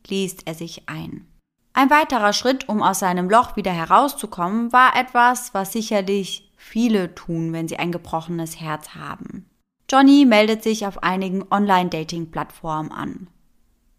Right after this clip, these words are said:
Und bereits kurz darauf lernt er seine Jen kennen und schon steht das erste Treffen bevor. Er wohnt nur einige Fahrminuten von dem vereinbarten Treffpunkt entfernt.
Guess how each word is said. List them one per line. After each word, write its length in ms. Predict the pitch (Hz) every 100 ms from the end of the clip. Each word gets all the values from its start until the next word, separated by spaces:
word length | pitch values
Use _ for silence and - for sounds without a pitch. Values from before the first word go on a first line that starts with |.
| _ _ _
Und 80 | 262
bereits 360 | 285 294 294 -
kurz 320 | 403 403 -
darauf 440 | 247 220 220 277
lernt 300 | 226 220 220
er 100 | 202
seine 320 | 190 175 170 165
Jen 320 | 165 175 175
kennen 400 | 170 156 175 226
und 240 | 226 202
schon 260 | 214 226 226
steht 240 | 220 190
das 160 | 180 180
erste 340 | - 175 -
Treffen 440 | 185 170 160 170 170
bevor. 540 | 165 - - - 196 _ _ _ _ _ _ -
Er 160 | 240
wohnt 180 | 262 294
nur 120 | 277
einige 340 | - 233 233 240
Fahrminuten 800 | 233 214 226 226 220 - 220 220
von 180 | 220
dem 120 | 208 196
vereinbarten 720 | 208 175 190 185 175 - 185
Treffpunkt 560 | - 170 - 185 180
entfernt. 800 | - 170 - 135 - - - _